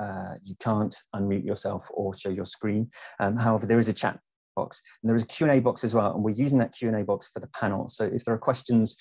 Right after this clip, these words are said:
relating to the panel, please put it in there. Um, uh, and,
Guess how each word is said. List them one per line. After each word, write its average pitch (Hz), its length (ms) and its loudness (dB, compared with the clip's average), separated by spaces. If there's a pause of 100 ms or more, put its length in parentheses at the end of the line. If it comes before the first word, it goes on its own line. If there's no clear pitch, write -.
(200)
relating 107 280 -2
to 101 100 -4
the 95 60 -8
panel, 107 340 0
please 101 240 -2
put 107 140 -2
it 90 80 -2
in 95 140 0
there. 90 300 -2 (380)
Um, 98 560 4 (500)
uh, 104 460 4 (100)
and, 110 640 2